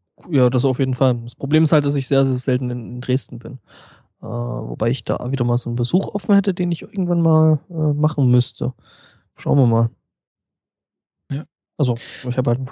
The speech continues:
Speaker 1: Bekannten in Dresden, den ich echt gerne wieder mal besuchen wollte, weil, äh, da irgendwie, als ich das letzte Mal in Dresden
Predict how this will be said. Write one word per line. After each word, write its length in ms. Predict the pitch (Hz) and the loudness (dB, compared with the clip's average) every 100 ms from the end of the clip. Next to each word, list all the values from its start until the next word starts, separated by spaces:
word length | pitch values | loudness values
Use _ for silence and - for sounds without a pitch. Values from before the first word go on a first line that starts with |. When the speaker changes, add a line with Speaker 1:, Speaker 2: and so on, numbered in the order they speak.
| - _ _ - | -16 _ _ -18
Speaker 1:
Bekannten 360 | - 127 - | -6 -6 -6
in 260 | 120 131 135 | -14 -14 -8
Dresden, 360 | - 120 - | -4 -4 -6
den 140 | 135 123 | -12 -10
ich 200 | - - | -10 -2
echt 300 | 143 - - | -2 -2 0
gerne 220 | 139 139 | 2 4
wieder 140 | 127 127 | 4 2
mal 120 | 123 | 0
besuchen 420 | - 131 131 123 - _ | -2 -4 -4 -6 -10 _
wollte, 540 | 135 131 143 143 135 131 | -2 2 2 2 0 -2
weil, 180 | 120 117 | -4 -6
äh, 280 | 127 117 131 - _ _ _ - - _ _ | -10 -16 -18 -20 _ _ _ -20 -20 _ _
da 240 | 151 139 | -12 -8
irgendwie, 280 | 139 123 123 | -6 -2 0
als 200 | 120 - | 0 0
ich 100 | 131 | -2
das 60 | - | 0
letzte 220 | 131 139 | 0 2
Mal 60 | 127 | 2
in 40 | |
Dresden 520 | 131 139 - 131 123 | 4 0 0 -4 -4